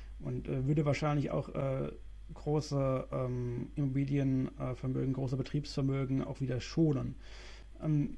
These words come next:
<laughs> die C D U kommt immer so scheinbar populistischen Vorschlägen daher, wem nützt am Ende wirklich? Natürlich, es, es nützt denen, die schon viel haben.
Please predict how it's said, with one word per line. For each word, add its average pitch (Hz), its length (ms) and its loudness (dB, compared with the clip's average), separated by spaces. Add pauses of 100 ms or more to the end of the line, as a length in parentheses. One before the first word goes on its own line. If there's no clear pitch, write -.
(120)
<laughs> - 1120 -2
die 151 80 -4
C 175 180 8
D 175 120 12
U 196 360 4 (320)
kommt 180 320 4
immer 165 280 4
so 156 360 2 (300)
scheinbar 170 300 0
populistischen 160 480 0
Vorschlägen 147 420 0
daher, 139 420 2
wem 135 160 4
nützt 156 220 0
am 143 100 2
Ende 143 240 2
wirklich? 147 280 0
Natürlich, 135 320 0
es, 127 140 -2 (180)
es 139 120 -8
nützt 147 380 2
denen, 139 160 2
die 131 60 -2
schon 135 180 -2
viel 135 180 0
haben. 147 300 4